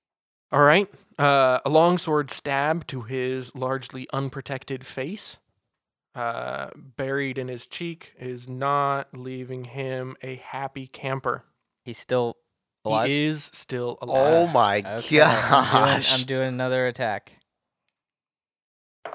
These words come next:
Speaker 2: <sighs> That's a miss. Eleven.
Speaker 1: That is a miss. Uh, you, you have a little difficulty yanking it out of the cheek, and,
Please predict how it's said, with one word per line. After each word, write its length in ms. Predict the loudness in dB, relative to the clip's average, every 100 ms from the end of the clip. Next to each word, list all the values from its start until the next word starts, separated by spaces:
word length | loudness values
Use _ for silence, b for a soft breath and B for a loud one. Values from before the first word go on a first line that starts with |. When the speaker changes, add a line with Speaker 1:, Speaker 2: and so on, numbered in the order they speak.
| -10 -12 -12 -16 -20 _ _ _ _ _ _ _ _
Speaker 2:
<sighs> 240 | -16 -8 2
That's 440 | 2 2 -4 -6
a 20 |
miss. 220 | -10 -8 -4
Eleven. 340 | 0 2 0 -10 _ _ _ _ -8
Speaker 1:
That 140 | -6
is 120 | -6 -8
a 40 |
miss. 260 | -10 -12 -20 _ _ _ _
Uh, 380 | -10 -6 -6 -6 -10 _ _ _ _ _ -6
you, 280 | 2 2 0 _ _ _
you 460 | -6 -2 0 0 -4 -14 -10 -8
have 200 | 2 4
a 40 | 4
little 300 | 2 0 0
difficulty 680 | -2 -2 -2 -6 -6 -6
yanking 480 | -6 -2 0 0 -4
it 180 | -6 -6
out 200 | 2 2
of 100 | 2
the 60 | -4
cheek, 460 | -8 -8 -10 -14 _ b b b b
and, 800 | -4 0 2 2 2 -2 -6 -10